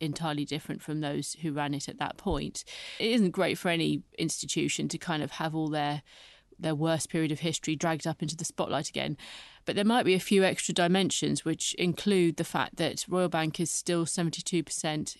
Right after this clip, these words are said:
government owned, but the Chancellor went out of his way a few weeks ago to say that we all need to live in the real world and that the government might want to start selling shares at what they would see as fair value, and that fair value would be less than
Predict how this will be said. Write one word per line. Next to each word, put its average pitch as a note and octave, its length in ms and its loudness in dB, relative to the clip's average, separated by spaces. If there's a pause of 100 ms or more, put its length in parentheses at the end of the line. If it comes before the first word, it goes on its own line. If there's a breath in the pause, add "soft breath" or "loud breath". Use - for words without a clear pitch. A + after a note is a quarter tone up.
government D3+ 400 0
owned, D3+ 460 0 (440 loud breath)
but - 160 0
the - 60 0
Chancellor F3 720 2
went D#3+ 240 0
out E3+ 140 2
of - 80 -6
his D#3+ 180 -2
way E3 380 2
a - 20 -2
few D#3 240 -2
weeks D#3+ 300 -2
ago D3 360 -2
to - 120 -6
say D#3 500 0 (440 loud breath)
that D#3 120 0
we E3+ 100 4
all E3 120 4
need D#3+ 180 2
to - 120 -2
live D#3+ 120 0
in D#3+ 60 0
the D#3 100 0
real D#3+ 220 2
world D#3+ 400 2
and D3+ 200 -2
that - 220 -4
the - 80 -6
government D#3+ 400 -2
might D#3 240 -2
want D#3 160 -4
to - 60 -6
start - 280 -2
selling D3+ 300 -2
shares D3+ 640 0 (300 loud breath)
at D3 320 -4
what D#3+ 180 -2
they E3+ 160 4
would D#3+ 180 2
see F3+ 320 4
as D#3+ 140 2
fair E3 240 4
value, D#3 460 4
and D#3 180 2
that - 100 -2
fair D#3+ 240 0
value D3+ 300 0
would D3+ 140 -4
be D#3+ 100 0
less D#3 380 0
than D3+ 420 -2